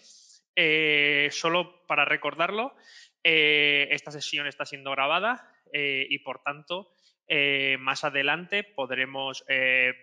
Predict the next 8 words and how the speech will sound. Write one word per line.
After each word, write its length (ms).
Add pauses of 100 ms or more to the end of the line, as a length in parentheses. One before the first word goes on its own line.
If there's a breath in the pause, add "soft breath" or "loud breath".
(160)
volver 480
a 60
disponer 540
de, 440
de 220
ella 260
por 160
si, 320